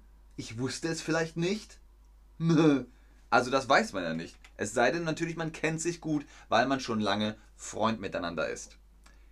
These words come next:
Es kann natürlich auch sein, dass die Person es einfach witzig findet. Er findet es lustig, dass ich etwas nicht weiß. Das meint er nicht ernst, sondern wird mir wahrscheinlich schon helfen.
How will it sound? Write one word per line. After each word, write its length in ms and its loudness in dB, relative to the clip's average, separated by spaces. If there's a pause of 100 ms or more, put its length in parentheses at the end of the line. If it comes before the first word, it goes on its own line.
(280)
Es 120 -10
kann 140 2
natürlich 280 4
auch 120 2
sein, 300 2
dass 220 2
die 120 -8
Person 360 -2
es 220 -4
einfach 420 -2 (180)
witzig 440 -4
findet. 380 -8 (280)
Er 200 6
findet 420 -2
es 180 -4
lustig, 640 2 (240)
dass 220 0
ich 160 -8
etwas 460 -2
nicht 500 -2
weiß. 540 -4 (520)
Das 240 -2
meint 340 0
er 100 2
nicht 280 -6 (160)
ernst, 560 2 (380)
sondern 500 2
wird 220 0
mir 160 2
wahrscheinlich 460 0
schon 180 -2
helfen. 560 -6